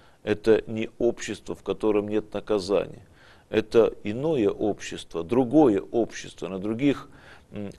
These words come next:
ценностных основаниях построено, но это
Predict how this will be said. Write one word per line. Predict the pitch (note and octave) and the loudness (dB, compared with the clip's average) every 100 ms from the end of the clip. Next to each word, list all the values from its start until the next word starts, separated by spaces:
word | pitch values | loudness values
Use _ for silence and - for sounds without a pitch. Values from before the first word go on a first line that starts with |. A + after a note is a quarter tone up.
| F#2 | -8
ценностных | - D3+ C#3+ B2+ A2+ - A2 G#2 | 4 6 6 2 -2 -4 -6 -4
основаниях | G#2 - A2 A2+ C3 A#2 G#2+ | -6 0 2 4 2 2 -6
построено, | - G2+ - A#2 C#3 B2+ G#2 G2 | -4 -6 -4 2 6 6 2 -4
но | G#2 | -2
это | A2 A2 | 0 0